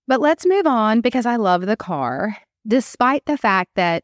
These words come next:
at this point I was getting a, a letter in the mail almost every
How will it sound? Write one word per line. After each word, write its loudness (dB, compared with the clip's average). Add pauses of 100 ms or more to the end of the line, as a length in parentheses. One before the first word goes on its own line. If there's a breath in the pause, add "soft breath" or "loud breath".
at -6
this -4
point -2
I -2
was 0
getting -2
a, -4 (840)
a 0
letter 2
in -2
the 2
mail -2 (140)
almost 0
every 0